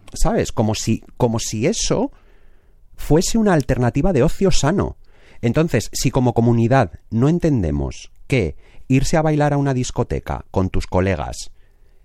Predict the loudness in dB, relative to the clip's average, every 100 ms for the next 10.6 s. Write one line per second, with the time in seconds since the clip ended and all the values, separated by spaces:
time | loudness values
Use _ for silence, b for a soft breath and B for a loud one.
0 | -20 -10 0 0 2 0 0 0 0 0
1 | -2 -4 -8 -2 0 0 -2 -4 -2 -2
2 | 0 0 0 -2 -2 -4 -6 -2 -2 0
3 | 0 2 2 2 0 0 0 0 -2 -2
4 | -2 -6 -4 2 4 4 4 2 0 -4
5 | -8 -2 0 2 2 2 0 0 -2 -2
6 | -2 0 0 -4 -16 -20 -20 _ -20 -20
7 | -6 -2 0 2 2 2 0 4 2 2
8 | -12 -16 -20 -20 -14 -4 0 0 0 -6
9 | B B B B 0 2 2 -2 -2 -2
10 | -2 0 0 0 -2